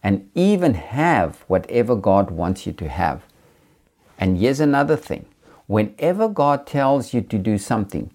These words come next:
He already provided everything you will ever need to complete that assignment. And you will be able to go further than anyone have ever seen before. You have the ability to do that.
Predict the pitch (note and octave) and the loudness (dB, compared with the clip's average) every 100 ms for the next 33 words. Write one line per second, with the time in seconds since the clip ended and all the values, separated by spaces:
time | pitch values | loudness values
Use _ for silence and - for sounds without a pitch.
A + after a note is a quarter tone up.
0 | _ G#2+ A#2+ A#2 G#2+ F2+ A#2+ E3+ F#3+ F3+ | _ 0 2 2 0 0 0 0 -2 0
1 | D#3 A2 A2 G#2 G2 - _ G3 F3+ F3 | -2 0 0 0 -2 -6 _ 0 2 2
2 | - - F#2 D#2+ G2+ G#2+ A#2 _ - D#3+ | 0 0 -2 0 0 0 -2 _ -2 0
3 | E3 C#3+ A2+ G2+ - G#2 G2+ F#2+ - G#2 | 2 2 2 0 -4 -4 -4 -4 -6 -2
4 | - F#2+ F#2 - F#2+ D#2+ - - _ _ | 2 2 0 -4 -4 -4 -8 -12 _ _
5 | _ - G#2 F#2+ G2+ F2+ F2 C3+ E3 C#3+ | _ 0 2 4 2 0 0 2 2 0
6 | C3+ A2+ A#2 G#2 - G2 F#2+ F2+ - E3 | -2 0 0 0 -6 -2 0 0 -4 0
7 | E3+ E3 A#2+ F#2 D2 _ _ _ D3+ D3+ | 2 2 0 0 -4 _ _ _ 2 2
8 | B2+ F#2 A#1+ - _ _ _ E2+ D#2+ _ | 4 0 -2 -12 _ _ _ -8 -8 _
9 | A2+ G#2 G2 - G2+ F2 - - - - | 2 2 0 0 0 2 -2 -6 -8 -8
10 | - _ _ _ _ G2 D#2 C#2 F2 A2+ | -14 _ _ _ _ 2 2 2 2 2
11 | - G2 F#2 F#2 F#2 - F#2+ F#2+ F2+ F#2+ | 2 4 4 2 0 -6 -6 -4 0 2
12 | E2+ A1 - | 2 -2 -6